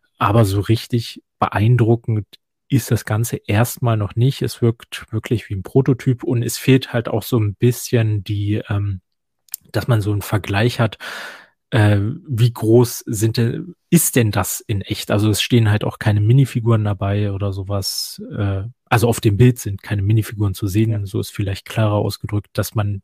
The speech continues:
Speaker 1: die Dimensionen erkennen könnte. Dreiundachtzig Zentimeter ist ja schon nicht schlecht.
Speaker 2: Also ich muss sagen,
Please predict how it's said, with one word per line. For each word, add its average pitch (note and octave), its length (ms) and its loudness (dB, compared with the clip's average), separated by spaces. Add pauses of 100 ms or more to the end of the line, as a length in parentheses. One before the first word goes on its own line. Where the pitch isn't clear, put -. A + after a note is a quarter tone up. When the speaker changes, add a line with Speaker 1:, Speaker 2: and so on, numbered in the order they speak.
(120)
Speaker 1:
die G#2+ 100 -8
Dimensionen A#2 840 6 (380)
erkennen G#2+ 460 0
könnte. G#2 460 -2
Dreiundachtzig G2+ 600 -6
Zentimeter G2 560 -6
ist - 160 -8
ja F#2 80 -6
schon F#2+ 400 -6 (200)
nicht G2 200 -2
schlecht. - 480 -2 (960)
Speaker 2:
Also G2 220 -16
ich A#2+ 160 -14
muss B2 140 -10
sagen, B2 520 -8